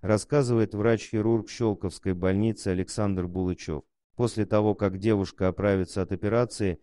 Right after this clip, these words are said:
ей будет рекомендовано обратиться к психотерапевту. В прошлом году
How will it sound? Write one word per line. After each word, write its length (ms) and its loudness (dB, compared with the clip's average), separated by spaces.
ей 160 2
будет 360 2
рекомендовано 840 0
обратиться 560 -2
к 100 -18
психотерапевту. 1040 -4
В 40 -20
прошлом 440 0
году 440 2